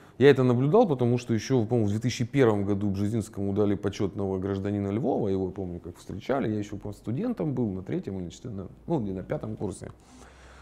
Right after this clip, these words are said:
Его ж это что, миропорядок двадцать первого века будет строиться на месте России и за счет России. Им же, их же в этом убедили, и что они, но если люди с советским еще образованием, я подчеркиваю, те же, они же все с, и Кучма с советским образованием,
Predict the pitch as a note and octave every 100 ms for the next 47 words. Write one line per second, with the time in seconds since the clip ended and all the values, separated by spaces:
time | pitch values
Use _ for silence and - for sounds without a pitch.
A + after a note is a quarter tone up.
0 | - C3 F3 A#3+ F3 B2 - B2+ A#2 C3+
1 | D3+ E3+ F3 C3+ A2+ A#2+ B2+ - C3 C3+
2 | C#3+ F#3 B3+ D#3+ C3 C#3 C3 - C3 A#2
3 | G2+ - A2 E3+ C4 B3+ G#3+ G3 F#3+ F3+
4 | D#3+ - G3 D#3+ - G#2 - F2 - E2+
5 | D#2+ D3 D3+ B2 A#2 D3 A#2 A#2+ A2+ G#2
6 | G#2+ C3+ G3 C#4 G3+ - - - - -
7 | G#2+ - F#3 G#3+ - - - - A#2 C3
8 | E3+ E3+ D#3 D3 E3+ D#3 D3+ - - E3
9 | D3+ F3 F3 - A#2+ A2 - G#2+ G#2+ G#2+
10 | C#3+ G3 A2+ G#2+ A2+ C3+ G#2+ G2+ G2 A2+
11 | G#2 G#2+ G#2 G#2 G#2+ G#2+ D#3+ - - A2
12 | - C#3+ E3 E3 C3 A2+ G#2 G2+ - G2
13 | F#2+ F#2 G2 F#2+ F2 D#2